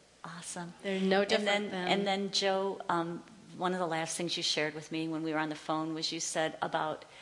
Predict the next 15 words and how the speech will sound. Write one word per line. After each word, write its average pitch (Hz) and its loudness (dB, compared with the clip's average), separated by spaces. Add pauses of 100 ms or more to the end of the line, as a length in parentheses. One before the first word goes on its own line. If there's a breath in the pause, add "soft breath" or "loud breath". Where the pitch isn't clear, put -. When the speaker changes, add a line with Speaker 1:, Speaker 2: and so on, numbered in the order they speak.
(420 loud breath)
Speaker 1:
about 156 -2 (580)
the 180 -4
kids, - -2 (320)
you, 185 -2
everybody 226 4
always 180 2
thinks 165 0
that 170 -2
the 165 -2
kids 220 2
are 165 4
blessed 151 0
in - -2
an 160 2
adoption. 151 0